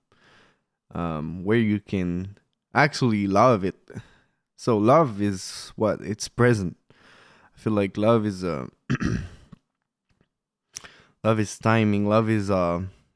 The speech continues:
love is adrenaline. Ad-, adrenaline. It's, um, it's something that, uh, it's a hanker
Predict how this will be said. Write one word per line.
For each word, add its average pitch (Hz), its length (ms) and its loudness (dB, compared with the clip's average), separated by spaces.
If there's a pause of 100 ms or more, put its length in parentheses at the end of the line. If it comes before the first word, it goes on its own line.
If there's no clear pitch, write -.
(120)
love 107 160 -4
is 104 140 -8
adrenaline. 101 720 0 (140)
Ad-, 104 240 -2
adrenaline. 101 800 0 (500)
It's, - 260 -6
um, 80 380 -4 (1300)
it's - 220 -18
something 104 480 0
that, 92 260 -4
uh, 73 360 -4 (420)
it's - 180 -8
a 113 40 2
hanker 110 640 0